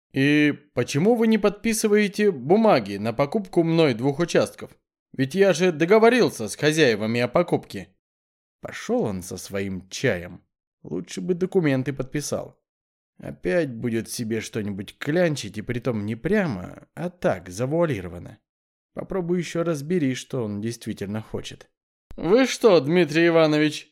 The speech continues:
решили пол Тулы скупить?" усмехнулся глава города. "При чём тут Тула, когда я прошу самые дешёвые участки на самой окраине города?"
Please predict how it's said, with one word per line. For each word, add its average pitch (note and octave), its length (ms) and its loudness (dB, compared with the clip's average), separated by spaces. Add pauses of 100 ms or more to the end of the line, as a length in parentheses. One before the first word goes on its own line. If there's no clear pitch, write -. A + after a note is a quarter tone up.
решили G#3+ 640 4
пол G3+ 460 6
Тулы A#3 500 4
скупить?" D3+ 760 0 (300)
усмехнулся C#3 720 -2
глава A#2 320 0
города. A2 440 -4 (580)
"При G#2 160 -6
чём G3+ 220 0
тут B3+ 300 -2
Тула, C#3+ 440 4 (160)
когда G2+ 280 -4
я G#3+ 160 4
прошу E3+ 380 0
самые F#3 360 2
дешёвые C3 460 0
участки G3+ 640 0
на D3+ 200 2
самой D#3 320 2
окраине D3 460 2
города?" C3+ 480 0